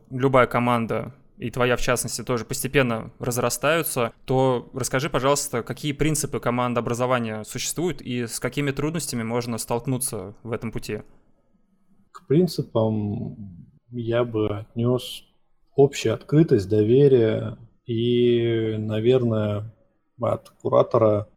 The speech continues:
Speaker 2: или от маркдира, в зависимости, на чьей стороне эта команда, это общая культура. Потому что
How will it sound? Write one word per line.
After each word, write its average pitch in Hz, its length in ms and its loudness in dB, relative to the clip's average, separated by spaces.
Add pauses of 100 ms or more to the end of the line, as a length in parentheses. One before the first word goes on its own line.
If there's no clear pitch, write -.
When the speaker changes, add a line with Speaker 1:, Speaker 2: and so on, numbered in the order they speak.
(160)
Speaker 2:
или 101 360 0
от 101 280 -2
маркдира, 107 680 4
в 98 80 -8
зависимости, 104 640 -2
на 104 300 -2
чьей 110 260 -2
стороне 107 640 -2 (240)
эта - 100 -16
команда, 110 840 2 (100)
это 110 680 2 (220)
общая 120 340 0
культура. 104 580 4 (920)
Потому 113 280 -2
что 104 720 0